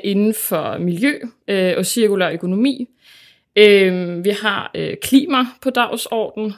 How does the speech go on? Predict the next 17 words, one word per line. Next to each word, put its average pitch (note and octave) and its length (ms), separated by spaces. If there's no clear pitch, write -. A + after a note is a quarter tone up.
Øh, F#3 520
der F#3 60
er F3+ 200
også A3 560
et - 320
faktisk F#3 420
rigtig A3+ 280
stor - 420
fokus G#3 640
på E3+ 200
kommunikation F#3 960
og D#3 300
markedsføring. C4+ 840
Øh, F3+ 720
certificeringer A#3+ 840
og E3+ 160
mærkningsordninger. A3 1200